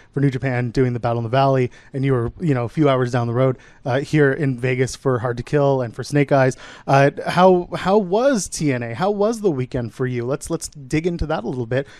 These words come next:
You had a busy and in some ways unexpected weekend. You lost your, your tag partner, Trent Seven. He was unable to make it due to travel. You were given a replacement, Laredo Kid, someone you're very familiar with from Impact Wrestling at the time, now T N A.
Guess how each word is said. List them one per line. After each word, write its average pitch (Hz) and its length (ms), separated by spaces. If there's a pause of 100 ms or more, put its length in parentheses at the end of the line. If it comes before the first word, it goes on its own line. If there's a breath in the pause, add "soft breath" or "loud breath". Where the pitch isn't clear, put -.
You 180 140
had 196 100
a 147 60
busy 180 760 (300 soft breath)
and 143 100
in 139 80
some 156 260
ways 135 300
unexpected 131 540
weekend. 139 520 (300 soft breath)
You 127 260
lost 123 300
your, 113 100 (240)
your 117 180 (180)
tag 147 260
partner, 127 380
Trent 123 260
Seven. 135 340
He 185 60
was 135 140
unable 123 260
to 123 60
make 120 260
it 139 220
due 131 160
to 127 240
travel. 131 560 (320 loud breath)
You 135 140
were 120 300 (240 soft breath)
given 147 200
a 143 40
replacement, 151 640
Laredo 131 280
Kid, 160 280
someone 131 240
you're 131 100
very 123 240
familiar 117 320
with 139 160
from 117 240 (220 loud breath)
Impact 120 400
Wrestling 135 440
at 139 120
the - 80
time, 131 280
now 117 140
T 123 240
N 117 80
A. 143 180